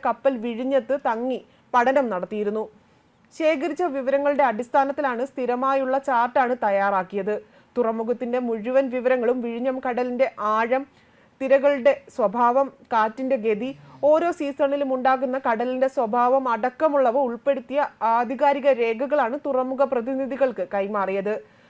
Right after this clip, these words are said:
വിഴിഞ്ഞത്തേക്ക് എത്തിച്ചേരുന്ന കപ്പലുകൾക്കും മറ്റ് യാനങ്ങൾക്കും ബെർത്തിങ് നടത്തേണ്ട സമയത്ത് ആവശ്യമായ സുരക്ഷാ വിവരങ്ങളും അനുബന്ധ രേഖകളുമാണ് നാവിഗേഷൻ ചാർട്ടിലുള്ളത്.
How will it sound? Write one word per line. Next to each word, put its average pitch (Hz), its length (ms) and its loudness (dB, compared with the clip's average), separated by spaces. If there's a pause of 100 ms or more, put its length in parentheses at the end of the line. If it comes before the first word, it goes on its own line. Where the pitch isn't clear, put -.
(220)
വിഴിഞ്ഞത്തേക്ക് 294 680 -2
എത്തിച്ചേരുന്ന 269 800 0
കപ്പലുകൾക്കും 262 720 0
മറ്റ് 240 420 -2 (320)
യാനങ്ങൾക്കും 277 840 0
ബെർത്തിങ് 240 460 -4 (160)
നടത്തേണ്ട 240 480 0
സമയത്ത് 269 680 0
ആവശ്യമായ 269 640 -2
സുരക്ഷാ 269 480 -4
വിവരങ്ങളും 240 560 -2
അനുബന്ധ 240 440 0
രേഖകളുമാണ് 262 880 0
നാവിഗേഷൻ 254 640 -4
ചാർട്ടിലുള്ളത്. 208 680 -2